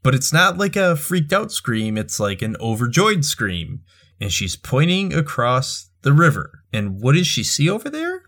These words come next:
It's, it's a little, a little person, a little man, just below the waterfall. Everybody stops and looks, and they're like, "Oh, wow, yeah, there, there is someone over there." And then there was another one over there.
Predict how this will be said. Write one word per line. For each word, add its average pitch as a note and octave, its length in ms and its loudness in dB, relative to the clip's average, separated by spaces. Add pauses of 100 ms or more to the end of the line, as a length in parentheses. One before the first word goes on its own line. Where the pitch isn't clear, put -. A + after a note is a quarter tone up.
(140)
It's, - 520 -4 (140)
it's G#2+ 140 -6
a A#2 40 0
little, B2+ 520 2 (200)
a A#2+ 60 -4
little G#3 240 0
person, G2+ 400 -4
a G2 60 -6
little C3 220 2
man, E3 580 0 (120)
just - 240 -2
below C#3+ 280 4
the E3 80 0
waterfall. C#3 760 0 (140)
Everybody G#2+ 320 2
stops B2+ 580 0
and A#2+ 140 0
looks, B2+ 400 -2
and A#2+ 100 2
they're A#2 100 0
like, A2 240 -2
"Oh, C3 280 0
wow, D#3 400 2
yeah, E3 220 4
there, C3 300 0
there C3+ 220 2
is D4 180 -4
someone A2+ 240 0
over F2+ 140 -4
there." F#2 160 -4
And F#2+ 100 -4
then C3 120 6
there G3 100 6
was G3 140 4
another A3 320 0
one C3 200 0
over F#2 220 -8
there. - 300 -12